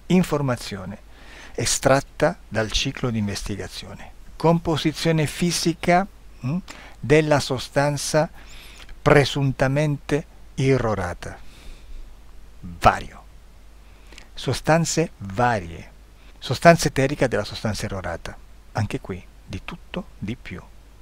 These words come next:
Varia. Laboratori fisici dove queste sostanze vengono trattate, lavorate, elaborate prima della distribuzione? Anche qui, laboratori ovunque. Laboratori in qualsiasi stato.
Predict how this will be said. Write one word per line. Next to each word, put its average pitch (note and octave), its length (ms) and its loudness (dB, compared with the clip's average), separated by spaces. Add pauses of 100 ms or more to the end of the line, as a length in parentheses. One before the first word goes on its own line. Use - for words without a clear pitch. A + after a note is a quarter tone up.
(160)
Varia. G#2 520 0 (600)
Laboratori F3+ 580 6
fisici E3+ 720 0
dove C3 220 2
queste A#2+ 260 -2
sostanze B2+ 460 2
vengono A#2 320 0
trattate, C3 720 2
lavorate, G#2+ 840 2
elaborate G#2+ 800 4
prima B2+ 380 2
della G#2+ 160 -4
distribuzione? A2+ 880 -4 (640)
Anche B2 320 2
qui, F2+ 220 -10 (320)
laboratori A#2 600 2
ovunque. F2 560 -4 (440)
Laboratori G2+ 640 0
in G2 100 -2
qualsiasi F2 1400 -6
stato. C3 600 0